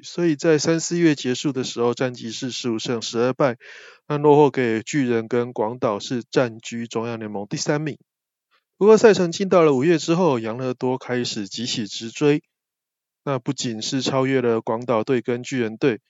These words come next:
尤其是广岛跟巨人两队接下来在五月的战绩都不是很理想，反而是养乐多队在五月份是打出一个十六胜七败的成绩。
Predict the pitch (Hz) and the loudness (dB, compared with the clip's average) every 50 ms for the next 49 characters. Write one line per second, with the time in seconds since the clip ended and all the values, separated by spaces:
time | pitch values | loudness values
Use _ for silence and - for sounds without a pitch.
0 | _ _ _ _ - 160 180 - 208 208 - 226 214 170 165 165 170 170 147 135 | _ _ _ _ 0 0 0 2 0 0 0 0 4 4 4 6 6 4 2 4
1 | - 165 165 165 - 175 165 139 127 131 139 135 127 110 107 107 - 151 139 123 | 2 0 -2 -2 -4 -4 -2 -2 -2 -2 -2 -4 -4 -4 -4 -2 0 0 0 0
2 | - - 135 131 127 156 147 123 117 127 131 127 107 104 117 120 123 120 113 107 | -2 -2 -4 -2 -2 0 -2 0 0 -2 -2 -2 -2 -4 -4 -4 -2 -2 -4 -2
3 | - 135 117 113 - - 113 113 113 - 123 117 117 117 113 _ _ _ - 120 | -2 -4 -4 -6 -8 -10 -10 -12 -8 -6 -4 -2 -2 -4 -6 _ _ _ -8 -6
4 | - - 156 135 120 110 107 107 107 127 131 - 147 - - _ _ _ _ - | -4 -2 -2 -4 -4 -6 -8 -8 -8 -6 -4 -4 -4 -4 -6 _ _ _ _ -20
5 | - _ _ - 131 127 151 175 240 226 185 160 180 196 190 - 185 180 175 185 | -20 _ _ -2 0 2 2 6 8 8 8 8 8 6 6 6 6 6 6 8
6 | 190 175 160 139 - 185 175 160 139 - - 127 104 131 143 143 139 - 147 127 | 6 6 6 4 6 6 6 6 6 4 0 -2 -2 0 0 0 2 2 0 0
7 | 117 120 135 131 131 113 107 - - 127 120 117 117 - - 120 113 - - 123 | -2 -4 -4 -2 -2 -2 -2 -4 -4 -4 -4 -4 -6 -4 -4 -2 -2 -2 -2 0
8 | 131 143 131 123 - 139 120 110 - - - 131 139 165 151 123 117 107 - - | 2 2 2 2 0 -4 -4 -4 -4 -4 0 2 4 4 4 4 2 0 0 -2
9 | 107 98 107 - - 120 113 113 | -4 -6 -8 -10 -10 -8 -8 -10